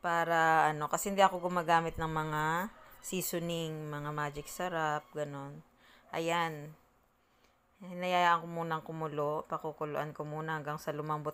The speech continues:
yung kalabasa. Ayan. Kulo, kulo, kulo, kulo.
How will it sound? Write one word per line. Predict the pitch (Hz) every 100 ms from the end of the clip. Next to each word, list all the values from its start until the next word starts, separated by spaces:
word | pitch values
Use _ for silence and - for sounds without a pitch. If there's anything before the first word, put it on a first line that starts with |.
| -
yung | 156
kalabasa. | 165 165 165 151 147 - 139 143 202 262 _ _ _ _ _ _ _ _ _ _ _ _ _ _ _ _ _ _ _ _ _ _ _ _ _
Ayan. | 156 147 143 147 160 185 _ _ _ _ - _ _ _ _ _ _ _ _ _ _ _ _ _ _ _ _ _ _ _ _ _ _ _ _ _ _ _ _ _ _ _
Kulo, | 180 170 180
kulo, | 175 180 190 180
kulo, | 175 170 170
kulo. | 185 175 165